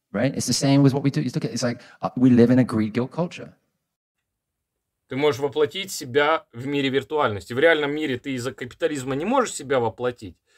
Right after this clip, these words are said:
Speaker 2: потому что капитализм, он пропитал все. И ты, если родился сапожником, скорее всего, и помрешь сапожником, потому что там, наверху, уже сидят отпетые негодяи, уже сидят мегамонополии,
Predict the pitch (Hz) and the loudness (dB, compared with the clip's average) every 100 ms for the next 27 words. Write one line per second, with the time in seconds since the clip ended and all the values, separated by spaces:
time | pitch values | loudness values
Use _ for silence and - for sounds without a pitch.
0 | _ _ _ 117 127 135 120 - 107 110 | _ _ _ -6 -2 -2 -2 -4 -6 -8
1 | - 151 190 165 131 110 127 - 127 139 | -4 -2 0 0 -2 -2 -4 -6 -4 -2
2 | 139 - - 113 - _ _ _ _ _ | -2 -2 2 2 2 _ _ _ _ _
3 | _ _ 113 123 120 113 170 160 135 156 | _ _ -2 0 0 0 0 0 2 2
4 | 151 185 226 160 143 147 - 127 110 107 | 2 2 -2 -2 -2 -2 -2 -4 -4 -6
5 | 113 - 165 156 170 151 - 175 160 143 | -6 -4 -4 -2 -2 0 2 2 4 2
6 | 110 - 113 123 107 101 101 110 123 135 | 2 -4 -4 -4 -6 -4 -8 -6 -6 -4
7 | 139 117 123 - _ _ _ _ 220 220 | -6 -6 -10 -12 _ _ _ _ 6 6
8 | 190 147 147 175 190 262 269 160 190 - | 6 0 -2 -2 -4 -6 -8 -6 -8 -10
9 | 214 202 247 226 175 226 220 208 185 190 | -6 -2 0 -2 -4 0 0 -2 -10 -6
10 | 185 196 165 185 156 113 117 160 170 170 | 0 0 0 0 2 2 0 -2 -4 0
11 | 190 240 202 202 208 208 196 202 202 202 | 4 4 2 -2 0 0 -2 -2 -6 -6
12 | 175 117 87 82 | -4 -4 -6 -12